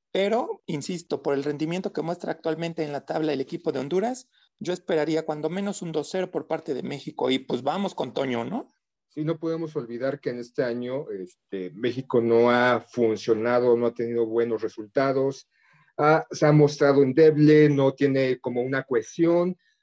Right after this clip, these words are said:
Speaker 2: se habla de que, pues, apenas están reunidos, de los cambios de algunos jugadores, del regreso de otros, y, y de repente respetando mucho esas jerarquías,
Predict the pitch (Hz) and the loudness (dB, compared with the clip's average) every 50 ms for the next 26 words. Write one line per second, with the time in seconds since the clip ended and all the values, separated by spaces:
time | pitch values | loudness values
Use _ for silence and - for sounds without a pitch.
0 | _ _ - - 151 147 139 143 143 139 131 131 127 - 123 - - 120 117 - | _ _ -2 0 0 2 2 2 0 0 0 -4 -8 -8 -12 -10 -8 -10 -6 -4
1 | 123 117 - 131 131 127 117 - - - 127 120 117 120 120 139 165 170 165 160 | -6 -4 -2 -4 -4 -4 -8 -6 -6 -6 -4 -2 -2 -4 -2 0 4 4 4 4
2 | 160 151 127 117 117 - - 131 131 135 131 135 123 120 113 110 110 113 123 123 | 4 2 0 0 -6 -6 -6 -6 -4 -2 -4 -4 -4 -4 -6 -6 -6 -10 -12 -12
3 | 117 - - 113 110 117 120 143 151 156 160 160 156 156 156 151 156 _ _ _ | -12 -12 -8 -4 -2 0 2 4 4 6 6 6 6 4 2 2 -2 _ _ _
4 | _ - 127 123 123 123 127 127 131 135 135 - 135 123 117 123 139 - 160 175 | _ -8 -6 -6 -4 -4 -4 -2 -2 -2 -2 0 -2 0 0 0 0 2 4 4
5 | 175 170 165 160 151 156 156 156 - _ - - - _ - 170 165 160 165 180 | 4 4 2 2 2 2 2 0 -6 _ -18 -18 -18 _ -20 -20 -20 -20 -18 -14
6 | 190 196 175 180 175 165 170 165 - - 196 190 156 - 202 196 190 175 160 143 | -10 -4 0 0 2 2 2 2 0 0 0 0 2 2 4 4 4 2 2 0
7 | - 151 156 147 151 - - - 156 156 - 180 180 185 185 190 185 180 175 180 | 0 0 -2 -2 -2 -6 -2 0 0 0 2 0 0 0 0 0 0 2 0 -2
8 | 175 175 - 185 175 170 175 175 185 165 156 151 - - 131 127 - - _ - | -2 -2 -2 -4 -2 -2 -4 -4 -4 -6 -6 -4 -6 -4 -4 -4 -8 -10 _ -6
9 | 156 156 160 160 170 - - | -4 -2 -2 -4 -6 -8 -12